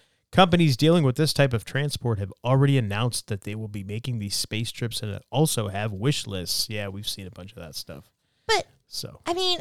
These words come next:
Speaker 2: I've looked through a lot of them. There's a thousand. I didn't read every single one, but I didn't see anything that they're
Speaker 1: <laughs>
Speaker 2: saying.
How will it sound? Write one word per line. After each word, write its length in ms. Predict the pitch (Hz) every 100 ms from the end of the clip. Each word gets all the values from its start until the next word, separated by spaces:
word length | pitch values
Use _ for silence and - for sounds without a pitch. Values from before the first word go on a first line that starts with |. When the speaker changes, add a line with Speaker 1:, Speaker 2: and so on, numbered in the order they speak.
| -
Speaker 2:
I've 260 | 330 427
looked 300 | 392 392 -
through 540 | - 208 202 214 254 262
a 100 | 190
lot 340 | 180 156 160 190
of 160 | 208
them. 160 | 262 240
There's 200 | 196 -
a 20 |
thousand. 480 | - 196 202 214 233
I 140 | 208
didn't 260 | 202 208 185
read 240 | 180 180
every 200 | 185 180
single 340 | 190 208 185 180
one, 260 | 175 220
but 180 | 247 247 -
I 180 | 285 330
didn't 340 | 381 359 -
see 380 | - 285 285 - -
anything 640 | 240 302 294 - 254 233 220
that 380 | 220 202 180
they're 160 | - 208
Speaker 1:
<laughs> 0 |
Speaker 2:
saying. 1000 | - - - 330 269 202 185 175 190